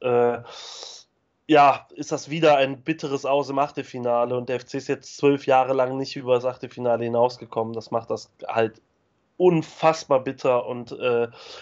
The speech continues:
wird auch deutlich nachklingen noch, selbst wenn jetzt in der Liga noch, noch Leistungen folgen.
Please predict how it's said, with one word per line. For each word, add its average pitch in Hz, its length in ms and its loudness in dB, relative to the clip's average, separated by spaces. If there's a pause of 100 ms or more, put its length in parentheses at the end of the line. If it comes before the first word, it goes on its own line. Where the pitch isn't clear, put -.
(140)
wird 151 200 6
auch 143 200 2
deutlich 147 440 0
nachklingen 127 640 -4
noch, 123 200 2
selbst - 400 -6 (220)
wenn 127 160 -4
jetzt 123 240 -8
in 135 80 -2
der 120 80 2
Liga 123 320 0
noch, 120 240 -2
noch 117 280 -6
Leistungen 117 520 -2
folgen. 113 480 -2